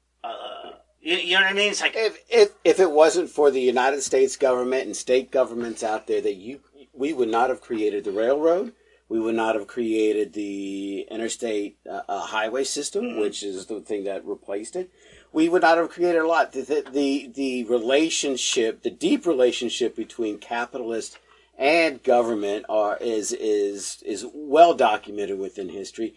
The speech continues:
Speaker 2: And Ayn Rand, if you wanted to say a, a, a, a criticism of, she's ahistorical.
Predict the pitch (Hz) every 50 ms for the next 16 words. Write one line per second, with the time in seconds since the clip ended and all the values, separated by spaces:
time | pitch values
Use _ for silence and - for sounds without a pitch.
0 | _ - _ _ - 117 120 123 - 147 151 165 175 180 175 175 170 165 147 143
1 | 151 160 175 156 127 113 117 135 139 - 123 120 - 127 120 123 123 117 113 113
2 | 104 110 101 - - 131 117 113 113 110 110 110 101 - - 98 95 87 - -
3 | 104 - - - 104 101 85 - - - 92 101 95 87 - - _ _ - -
4 | 175 214 233 - - 139 110 107 113 120 117 - - - - - 240 240 151 135
5 | 143 139 127 120 113 101 - - 101 85 76